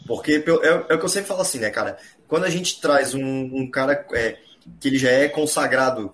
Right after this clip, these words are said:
como o Rafa Costa, que a gente sabe que faz gols, é um cara que decide jogos, pô, pode ser que não dê certo. Só que pelo menos o tiro foi no, foi no lugar, no lugar certo. Agora, o Figueirense tem trazido jogadores que, não, que estão há um ano sem fazer gol,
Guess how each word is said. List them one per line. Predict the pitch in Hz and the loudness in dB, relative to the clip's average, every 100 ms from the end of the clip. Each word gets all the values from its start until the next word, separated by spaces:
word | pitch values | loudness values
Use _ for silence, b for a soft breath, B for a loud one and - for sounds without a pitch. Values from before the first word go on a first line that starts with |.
| - | -4
como | 131 127 127 | -2 -2 -4
o | |
Rafa | 120 123 127 | -2 -2 -2
Costa, | - 131 131 | 0 0 0
que | 120 | -4
a | |
gente | 117 127 | -6 -4
sabe | - 127 131 | 0 0 -2
que | - | -4
faz | - 117 | -2 -2
gols, | 104 123 131 | -2 -2 0
é | 110 | -2
um | |
cara | 104 120 120 | -6 -2 0
que | 127 | -2
decide | 117 107 - 139 131 | -6 -4 -4 -4 -6
jogos, | 107 113 151 107 - - b b _ | 0 2 2 0 -6 -10 b b _
pô, | 165 - | 0 0
pode | - 151 165 | 2 2 2
ser | - 180 | 0 -2
que | |
não | 175 | -4
dê | 170 | -2
certo. | 165 180 - - _ _ _ | 0 -2 -4 -10 _ _ _
Só | - 139 | 0 0
que | - | 0
pelo | 156 156 | -2 0
menos | 170 | -2
o | 170 | -4
tiro | 165 170 196 | -4 -6 -6
foi | 190 190 | -4 -4
no, | 196 196 196 156 | -4 -4 -6 -6
foi | - 202 | -2 -2
no | 214 | -2
lugar, | 175 147 147 147 | -2 0 0 -2
no | 143 | -2
lugar | 139 135 131 | 0 0 0
certo. | - 101 - b b b | -2 -4 -8 b b b
Agora, | - 120 139 147 | -4 2 4 4
o | 127 | 0
Figueirense | 147 147 147 - - | -4 -2 -2 -2 -4
tem | 170 | -6
trazido | 160 147 147 139 | -2 -2 0 0
jogadores | 143 127 123 170 170 | 0 0 0 -2 -2
que, | - 143 | -6 -4
não, | 139 147 151 b b | -2 -4 -6 b b
que | 135 | -4
estão | - 151 | -2 2
há | 147 | 2
um | 190 202 | 2 0
ano | 202 180 | -2 -2
sem | 170 | -4
fazer | 147 135 | -4 -4
gol, | 127 131 143 | -2 -2 -4